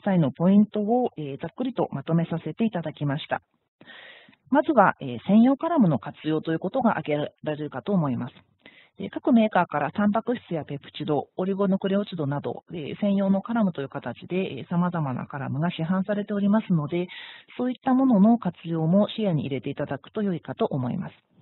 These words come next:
特に、えー、分子サイズが大きいターゲットとなってきますと、えー、充填剤のコアサイズ、最高径が非常に重要となってきます。こちらにつきましては、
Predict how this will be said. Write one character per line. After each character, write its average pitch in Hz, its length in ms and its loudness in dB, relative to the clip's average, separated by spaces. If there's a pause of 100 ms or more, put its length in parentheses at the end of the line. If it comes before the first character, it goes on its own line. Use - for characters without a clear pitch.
(1200)
特 311 240 -2
に、 185 260 4
え - 220 -10
ー、 - 20 -12
分 202 180 4
子 - 120 0
サ 349 100 -2
イ 320 60 -2
ズ - 80 -4
が 156 180 -2
大 170 180 -2
き 226 160 -8
い 196 60 -6
タ 180 120 -4
ー 156 40 -4
ゲ 165 80 -2
ッ - 40 -2
ト 160 100 -10
と 160 100 -4
な 180 120 4
っ 190 60 -2
て 175 120 -6
き - 100 -8
ま 143 180 -2
す - 140 -10
と、 156 240 -2 (400)
え 143 60 -12
ー、 143 160 -8
充 214 140 -4
填 311 260 -4
剤 269 160 2
の 233 260 4 (140)
コ 202 100 2
ア 226 60 0
サ 233 120 -2
イ 185 60 -2
ズ、 - 60 -12 (160)
最 220 160 -4
高 311 180 -2
径 139 240 -8
が 160 140 0
非 165 160 -8
常 202 160 2
に 202 160 8
重 180 180 -2
要 196 160 -2
と 220 160 2
な 175 140 6
っ - 40 -6
て 147 140 -8
き - 120 -8
ま 117 120 -4
す。 - 60 -20 (920)
こ 208 100 -12
ち 262 120 -8
ら 277 80 4
に 294 100 2
つ - 80 -20
き 269 100 -2
ま 277 160 4
し - 140 -10
て 151 80 -6
は、 143 320 -2